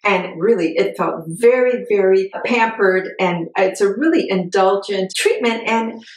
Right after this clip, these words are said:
this is so reasonable for everything you're getting in here. Thirteen point five two fluid ounces, extra dry skin, body and face, intense repair moisturizing cream,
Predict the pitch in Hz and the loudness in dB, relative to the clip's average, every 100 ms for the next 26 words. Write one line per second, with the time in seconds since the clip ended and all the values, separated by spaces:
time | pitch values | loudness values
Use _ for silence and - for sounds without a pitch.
0 | 190 330 403 - - 220 220 - - 285 | -2 0 0 -2 -4 -2 -2 -2 2 4
1 | 269 285 302 302 226 208 196 190 190 - | 4 2 -2 -2 -4 0 -2 0 -4 -2
2 | 247 262 254 233 214 202 190 208 208 196 | -4 -4 -2 -2 0 -2 0 0 0 0
3 | - 196 226 190 175 - - _ 254 294 | -2 -4 -2 -2 -2 -4 -6 _ 0 0
4 | - 294 269 269 - 196 - - 214 226 | 0 0 0 -4 -4 -4 -4 -2 0 0
5 | - - 220 220 - 185 160 180 208 277 | -4 -4 -4 -4 -2 0 0 -2 -2 -4
6 | - 359 370 - _ - 240 - 240 240 | -2 0 0 -2 _ -4 -2 -2 -2 0
7 | 214 214 - 233 220 202 196 202 202 190 | 0 0 -2 -4 -2 -2 0 0 0 -4
8 | - 208 202 202 - - _ - 208 208 | -2 2 2 0 -8 -16 _ -4 -4 -4
9 | - 240 269 285 - 214 - 214 208 196 | -4 -2 0 -2 -2 -4 -2 0 0 0
10 | 196 240 247 220 202 202 185 175 - 262 | 0 0 0 0 -2 -2 -6 -6 -2 2
11 | 285 302 | 2 0